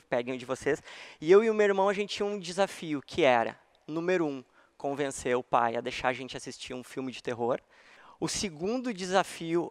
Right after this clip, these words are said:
era a gente negociar entre eu e meu irmão um filme que eu fosse escolher, o meu filme é a minha escolha, mas que ele também fosse gostar, e o filme do meu irmão que ele fosse escolher, eu também pudesse gostar. Quase uma venda casada, assim, né? Já que eu tenho uma escolha,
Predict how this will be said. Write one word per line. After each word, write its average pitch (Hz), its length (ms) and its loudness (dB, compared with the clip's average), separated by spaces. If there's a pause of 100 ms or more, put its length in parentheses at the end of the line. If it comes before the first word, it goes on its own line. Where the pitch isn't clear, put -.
(100)
era 123 440 6 (640)
a 135 80 4
gente 180 560 0
negociar 180 760 4
entre 160 240 -4
eu 180 120 4
e 190 40 -6
meu 185 180 0
irmão 151 500 0
um 165 80 -6
filme 160 380 -4
que - 320 -6
eu 208 160 2
fosse - 300 -8
escolher, 127 400 -4
o - 20 -6
meu 135 140 -4
filme 151 260 -6
é - 20 0
a 135 40 2
minha 127 100 -2
escolha, 127 400 -4 (220)
mas 151 180 -2
que - 80 -2
ele 170 100 -2
também 170 460 -2
fosse - 400 -10
gostar, 135 500 -6 (380)
e 175 80 -6
o 202 60 0
filme 262 480 -2
do 208 100 4
meu 196 300 6
irmão 175 500 2
que - 160 -6
ele 175 80 -4
fosse 170 260 -6
escolher, 156 280 0
eu 175 80 2
também 180 260 0
pudesse 185 340 0
gostar. 190 320 0
Quase 160 220 4
uma 202 100 6
venda 196 280 4
casada, 170 500 4
assim, 135 180 -10
né? 131 120 -2
Já 135 120 0
que - 60 -6
eu 151 60 0
tenho 156 120 -4
uma 160 120 2
escolha, 175 360 2